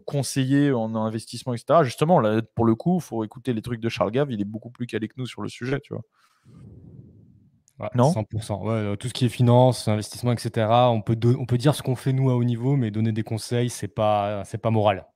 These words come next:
Speaker 2: de le faire,
Speaker 1: Ouais,
Speaker 2: parce
Speaker 1: ouais,
Speaker 2: qu'on n'est pas
Speaker 1: exactement.
Speaker 2: expert là-dedans.
Speaker 1: Je pense qu'on va finir là-dessus, ou tu veux dire
Speaker 2: Ouais.
Speaker 1: autre chose ?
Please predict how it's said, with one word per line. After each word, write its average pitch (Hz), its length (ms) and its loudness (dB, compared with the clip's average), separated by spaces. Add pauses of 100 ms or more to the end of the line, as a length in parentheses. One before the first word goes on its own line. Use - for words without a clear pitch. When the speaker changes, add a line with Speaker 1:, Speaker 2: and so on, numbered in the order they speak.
(140)
Speaker 2:
de 95 60 -10
le 90 60 -12
faire, 95 100 -4
Speaker 1:
Ouais, 95 100 0
Speaker 2:
parce 95 120 -4
Speaker 1:
ouais, 104 60 0
Speaker 2:
qu'on - 0 -
n'est 92 60 -4
pas 107 60 -6
Speaker 1:
exactement. 110 360 -2
Speaker 2:
expert 98 280 -6
là-dedans. 92 260 -8 (380)
Speaker 1:
Je - 100 -4
pense 180 140 8
qu'on 202 60 10
va 196 80 12
finir 190 200 6
là-dessus, 233 380 4 (180)
ou 151 120 2
tu - 120 0
veux 156 180 4
dire 151 100 2
Speaker 2:
Ouais. 151 60 6
Speaker 1:
autre 143 100 -2
chose ? 120 160 0